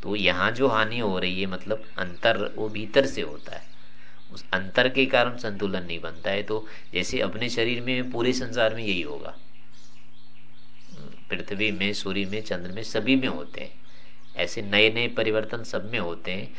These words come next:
उस परिवर्तन के कारण एक संतुलित, असंतुलित स्थिति आ जाती है, फिर बाद में धीरे धीरे वो होता है नियंत्रित,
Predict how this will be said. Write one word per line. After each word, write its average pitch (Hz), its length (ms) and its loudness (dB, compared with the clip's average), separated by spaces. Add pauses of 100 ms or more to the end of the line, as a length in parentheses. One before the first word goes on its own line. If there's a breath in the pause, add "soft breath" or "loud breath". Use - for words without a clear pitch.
(260 loud breath)
उस - 120 -4
परिवर्तन 104 600 4
के 123 100 0
कारण 120 400 4
एक 120 140 -2
संतुलित, 120 520 -2
असंतुलित 113 560 -2
स्थिति 95 380 -2
आ 76 100 0
जाती 71 360 -6
है, - 200 -6 (800 loud breath)
फिर 131 140 4
बाद 107 280 8
में 120 160 -2
धीरे 110 220 0
धीरे 113 220 0
वो 107 140 0
होता 104 280 2
है 95 160 4
नियंत्रित, 87 560 -4